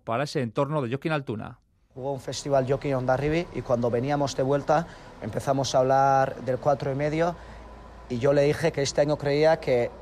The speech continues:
Speaker 2: Pello Echeverría iba a llegar a la final. Él también me decía lo mismo, que le dijo eso a su amigo. A Joaquín también le ha ganado tres veces, es súper competitivo, físicamente está como un toro, volea,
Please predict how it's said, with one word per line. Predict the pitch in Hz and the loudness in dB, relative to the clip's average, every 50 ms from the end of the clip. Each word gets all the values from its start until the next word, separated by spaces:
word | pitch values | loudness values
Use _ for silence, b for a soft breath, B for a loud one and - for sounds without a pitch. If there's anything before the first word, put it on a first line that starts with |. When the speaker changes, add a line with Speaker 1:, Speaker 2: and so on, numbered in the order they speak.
| - 110 - | -14 -14 -8
Speaker 2:
Pello | - 143 143 143 | -4 -2 -2 -2
Echeverría | 131 - - 147 139 135 143 143 | -2 -2 0 0 2 2 2 2
iba | 143 139 | 2 2
a | 135 | 2
llegar | 139 139 147 147 135 | 4 4 4 4 4
a | 117 | 4
la | 113 107 | 2 0
final. | - - 107 120 120 110 104 B B B B - | -4 -6 -4 -2 -2 -2 -4 B B B B -6
Él | 135 127 | -6 -2
también | - 147 139 147 151 139 | 0 0 2 2 0 0
me | 135 | 0
decía | 131 120 - - 147 | -2 -4 0 0 2
lo | 135 120 110 | 2 2 0
mismo, | 113 117 113 - 120 98 92 | -2 -4 -6 -8 -8 -10 -8
que | - 113 | -4 -2
le | 113 113 | 0 0
dijo | 127 139 135 - 143 | 0 0 0 0 0
eso | 139 127 - 143 | 0 2 2 0
a | 123 | 0
su | - - 127 | 2 2 0
amigo. | 117 113 123 120 110 104 - B B B B 98 - | 0 0 -2 -4 -4 -6 -6 B B B B -12 -6
A | - 113 | -4 -4
Joaquín | 120 101 135 131 147 139 | -2 -2 -2 -4 -4 -4
también | - 139 135 139 139 135 | -2 -2 0 0 0 2
le | 135 | 2
ha | 135 | 2
ganado | 135 135 135 135 131 127 | 2 2 0 2 0 0
tres | - - 135 131 - - | 0 0 -2 -2 -2 0
veces, | 143 143 - - 165 170 - - - B B B B B B B B B B B | -4 -4 -2 0 -2 -2 -2 -4 -8 B B B B B B B B B B B
es | - 135 139 135 - - - | 0 2 2 2 2 0 -2
súper | - - - 143 123 - 139 123 113 | -2 -4 -2 -4 -2 -2 -2 -2 -2
competitivo, | - 123 120 - 127 120 - 131 110 147 156 156 160 160 165 | -4 -6 -4 -4 -6 -6 -6 -6 -4 0 2 4 4 4 2
físicamente | - - - 139 - - - 143 - 139 127 127 131 131 127 127 - 135 127 127 123 - | 0 -4 -6 -4 -4 -4 -4 -2 0 0 0 0 0 -4 -6 -2 0 2 2 2 2 0
está | - 110 - - 135 | -6 -4 -2 -2 -2
como | - 131 127 127 | -2 -2 -4 -4
un | 127 117 | -4 -4
toro, | - - 147 151 151 160 156 151 B B B B B B B B - | 0 0 2 4 4 4 2 2 B B B B B B B B -10
volea, | 113 110 127 123 127 135 143 151 147 147 147 147 147 151 - - | -4 0 2 2 4 4 4 4 6 6 6 6 4 2 2 -2